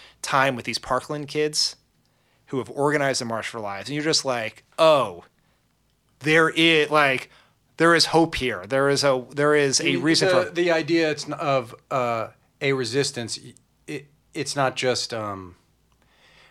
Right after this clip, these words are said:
Speaker 2: a catchphrase or little groups of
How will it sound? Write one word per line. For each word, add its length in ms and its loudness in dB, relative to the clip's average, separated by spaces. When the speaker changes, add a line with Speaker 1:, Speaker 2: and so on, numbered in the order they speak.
Speaker 2:
a 80 -6
catchphrase 800 4
or 600 -2
little 340 -4
groups 460 -4
of 580 -2